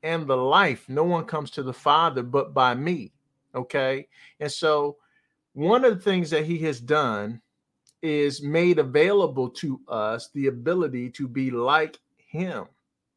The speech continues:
Now, this is not just something that we're, that we can choose to do, but we're actually supposed to. We're actually supposed to want to be like Jesus.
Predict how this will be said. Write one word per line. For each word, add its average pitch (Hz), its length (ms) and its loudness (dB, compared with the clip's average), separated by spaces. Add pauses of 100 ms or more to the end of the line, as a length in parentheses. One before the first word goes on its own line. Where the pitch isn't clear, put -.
(920)
Now, 147 420 -2
this 190 320 0
is 180 300 -2 (420)
not 185 420 0
just 170 540 0 (800)
something 160 460 -2
that 139 200 -2
we're, 143 240 -2 (280)
that 127 200 -2
we 135 280 -6 (260)
can 117 280 -4
choose 180 420 -4
to 139 100 -8
do, 110 260 -4
but 127 140 -2
we're 143 160 4
actually 170 400 0
supposed 185 680 -6
to. 110 260 -12 (1160)
We're 147 120 4
actually 175 340 2
supposed 214 680 0
to 165 80 -2
want 160 460 0
to 143 100 -10
be 127 560 -6 (1120)
like 131 280 0
Jesus. 120 640 -10